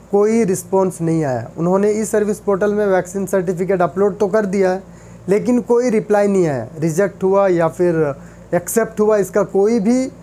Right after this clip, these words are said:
नोटिफिकेशन उनको नहीं मिला। ये इशू इस वक्त काफ़ी लोगों को आ रहा है। कुछ लोगों ने मेल्स किए हैं, मेल्स का भी कोई रिप्लाई नहीं आया। दस दिन से ऊपर हो गया, कोई रिप्लाई नहीं। कुछ लोगों का वैक्सीन सर्टिफिकेट एक्सेप्ट तो हो गया,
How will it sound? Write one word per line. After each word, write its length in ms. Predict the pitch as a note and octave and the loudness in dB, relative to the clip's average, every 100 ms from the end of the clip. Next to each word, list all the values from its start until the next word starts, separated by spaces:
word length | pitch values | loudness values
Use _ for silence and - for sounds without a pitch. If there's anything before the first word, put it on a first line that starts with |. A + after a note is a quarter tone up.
| - E3 | -8 0
नोटिफिकेशन 840 | E3+ F3+ G3 A3+ G3+ A3+ A3+ G#3+ | 2 2 0 0 0 0 2 0
उनको 240 | F3+ F3 | 0 0
नहीं 160 | D#3 C#3 | 0 -2
मिला। 240 | B2 A2 - - F3 | -4 -6 -10 -8 0
ये 260 | F3+ A#3+ B3+ | 2 4 4
इशू 460 | A3 F#3 A#3 A#3+ A#3+ | 2 2 0 0 0
इस 180 | F#3+ F3 | -6 -2
वक्त 220 | G#3 G#3 - | -2 -2 0
काफ़ी 320 | F3 E3 F#3+ | -2 0 2
लोगों 260 | F#3+ G3 | 2 2
को 100 | F#3+ | 2
आ 100 | F#3+ | 2
रहा 140 | F#3 F3+ | 2 0
है। 60 | - - - - - - | -4 -18 -20 -20 -20 -4
कुछ 200 | B3+ - | -2 0
लोगों 260 | B3+ C4 C4 | 0 2 2
ने 120 | C4+ | 2
मेल्स 400 | A#3 A3+ A#3+ - | 2 2 0 -2
किए 240 | A3 A3+ | 0 2
हैं, 160 | G#3+ G#3+ - - - | 0 -2 -12 -20 -4
मेल्स 320 | F3+ A#3 B3 - | 0 0 0 0
का 120 | A#3+ | 0
भी 100 | G#3 | 0
कोई 180 | G#3+ G3 | 2 0
रिप्लाई 320 | F3+ F3+ E3 | 2 0 0
नहीं 200 | D3 B2 | 0 -4
आया। 160 | A2 - C#3 | -8 -12 -2
दस 160 | F#3+ G3 | 0 0
दिन 220 | F3 G#3+ | 0 0
से 100 | G#3 | 0
ऊपर 300 | F#3+ G3 G#3 | 0 2 2
हो 120 | G3 | 2
गया, 200 | F3+ G#3 | 0 -2
कोई 220 | F#3+ F#3 F3+ | 0 2 2
रिप्लाई 360 | F3 F3 F3 | 0 0 0
नहीं। 200 | E3+ D#3+ D#3 - - - - | -2 -4 -8 -20 -20 -20 -2
कुछ 180 | A#3 A#3+ | 0 2
लोगों 280 | B3+ B3+ C4 | 2 2 2
का 100 | B3+ | 4
वैक्सीन 400 | G#3 A3 - B3+ | 4 2 0 -2
सर्टिफिकेट 600 | B3 A#3 A3+ G3+ A#3 A#3 | 0 0 0 -2 -2 0
एक्सेप्ट 480 | G3+ - A#3+ A#3+ - | 0 0 -2 -2 -2
तो 100 | A#3 | 0
हो 160 | G#3 A#3 | 2 2
गया, 220 | F#3+ | 2